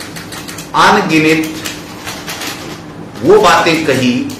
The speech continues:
जो भारतीय जनता पार्टी के अंदर आरएसएस की पाठशाला में जो झूठ, फरेब,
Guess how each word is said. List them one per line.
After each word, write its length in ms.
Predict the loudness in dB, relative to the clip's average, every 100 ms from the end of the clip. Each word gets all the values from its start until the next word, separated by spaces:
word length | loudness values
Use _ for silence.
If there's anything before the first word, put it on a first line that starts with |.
| -14 -16 -18 -16 -16 -16 -16 -16 -16 -14 -4
जो 100 | 0
भारतीय 640 | 2 4 6 4 4 4 4
जनता 400 | 4 4 4 6 6 6
पार्टी 460 | 4 4 2 0 -2 0
के 180 | 2 2
अंदर 440 | 2 4 6 6 6 2 -4 -12 -14 -16 -12 -10 -10 -12 -8 2
आरएसएस 560 | 4 6 6 4 2 2
की 100 | 0 2
पाठशाला 560 | 4 4 4 4 4 4 4
में 140 | 0 -2 -8 -14 -16 -16 -16 -16 -16 -16 -14 -8 -6 -2
जो 120 | 0
झूठ, 640 | 0 0 4 4 2 -2 -8 -12 -16 -18 -18 -18 -16 -12 -10 -10 -12 -14 -12 0
फरेब, 460 | 4 6 6 4